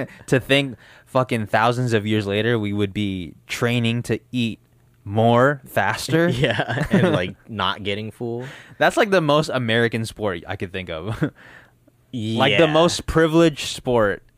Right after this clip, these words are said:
Speaker 1: out
Speaker 2: Yeah.
Speaker 1: there.
Speaker 2: <laughs>
Speaker 1: Fucking eating competitions.
Speaker 2: Like, when, I guess, like, when, uh, people think of America, they're like, "Oh, the kind of loud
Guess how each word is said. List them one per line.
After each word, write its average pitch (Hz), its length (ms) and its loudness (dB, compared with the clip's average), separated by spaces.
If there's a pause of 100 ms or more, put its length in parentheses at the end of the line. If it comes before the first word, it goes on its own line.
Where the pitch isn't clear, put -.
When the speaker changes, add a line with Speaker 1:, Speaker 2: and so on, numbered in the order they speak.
(180)
Speaker 1:
out 117 200 0
Speaker 2:
Yeah. 92 480 -4
Speaker 1:
there. 170 100 0
Speaker 2:
<laughs> - 60 -4
Speaker 1:
Fucking 127 420 -2 (220)
eating 127 280 0
competitions. 87 640 -8
Speaker 2:
Like, 101 140 -2
when, 101 300 -2
I 101 100 -6
guess, 98 220 -2
like, 90 200 -4
when, 87 320 -8
uh, 67 420 -6 (920)
people 98 240 -2
think 95 200 -6
of 82 100 -6
America, 87 320 -4
they're 80 100 -6
like, 76 220 -10
"Oh, 76 300 -8
the 69 260 -14 (340)
kind 87 240 -6
of 80 220 -12
loud 92 540 0